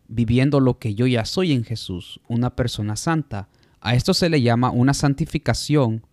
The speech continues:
posicional. Siendo el último programa el precursor de la primera serie titulada El Espejo de la Santidad,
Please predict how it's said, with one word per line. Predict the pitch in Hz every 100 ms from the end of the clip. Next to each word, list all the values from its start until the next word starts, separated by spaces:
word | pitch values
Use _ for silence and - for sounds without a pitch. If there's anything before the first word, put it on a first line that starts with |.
| _
posicional. | 120 - 110 98 120 123 - _ _ _ _ _ _ _ _
Siendo | - - 156 214 220 208
el | 135 131
último | 139 143 185 175
programa | 120 113 123 143 110 107 110 _ _ _
el | 131 127
precursor | 113 131 - 120 110 - 160 143
de | 127
la | 123 123
primera | 117 117 143 165 165
serie | - - 147 143 110 110
titulada | 110 110 117 135 117 110 - -
El | 117
Espejo | 110 - 139 147 165
de | 143
la | 131
Santidad, | - 117 110 110 110 131 120